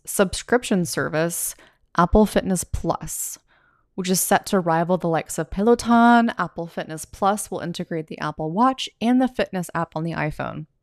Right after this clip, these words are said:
Fitness Plus costs nine ninety-nine per month or seventy-nine ninety-nine per year. Users can watch fitness classes hosted by Apple with health workout metrics shown over the top of the video synced from Apple Watch,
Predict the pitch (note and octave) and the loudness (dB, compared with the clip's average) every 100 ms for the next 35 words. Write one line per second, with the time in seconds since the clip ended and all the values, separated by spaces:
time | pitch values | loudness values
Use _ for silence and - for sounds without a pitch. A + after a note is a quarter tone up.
0 | _ _ _ _ _ _ _ _ - A3 | _ _ _ _ _ _ _ _ -6 -4
1 | A3+ - - G3 G3 - E3+ D#3+ - - | -4 -8 -2 -2 0 -4 -4 -2 -4 -8
2 | - F3+ F3 E3 G#3 A3+ A#3 A3 F#3+ F#3+ | -6 -2 2 4 4 4 4 2 2 2
3 | - G3 F#3 D#3+ E3 - E3 D3 - E3+ | 2 2 4 2 0 -4 -4 -4 -4 -2
4 | E3 F#3 F#3+ F3 E3 E3+ E3 D#3 D#3 D3+ | 0 0 0 0 0 0 -2 -2 -2 -2
5 | D3+ - - D#3 D3+ D3 - - - - | -4 -6 -6 -6 -6 -8 -10 -8 -10 -14
6 | _ _ _ _ _ _ _ _ _ _ | _ _ _ _ _ _ _ _ _ _
7 | _ - A3 C#4+ D#4+ - C4 G3+ E3+ E3 | _ 2 6 6 6 6 6 6 6 4
8 | - - - - - F3+ - - D#3+ - | 2 -2 0 0 0 -2 -2 0 0 2
9 | D#3 D#3 E3+ F3 A3 A#3+ - E3+ - D#3 | -4 0 0 2 2 2 2 -2 -2 -4
10 | D#3+ F3 F#3 - - F3+ - F3 F3 - | -4 -4 -8 -6 -2 -2 -2 -2 -2 -2
11 | C#3+ - - E3 - - E3 E3+ G3 F3+ | -4 -4 -6 -10 -10 -8 -4 -4 -4 -4
12 | E3+ D#3+ - D#3 B3 C4 B3 F#3 D#3 D#3 | -4 -4 -4 2 4 4 4 4 2 0
13 | F3 - F3+ E3+ - F3 D#3+ - - - | -2 -2 -4 -6 -8 -8 -8 -8 -10 -6
14 | - - - | -6 -6 -10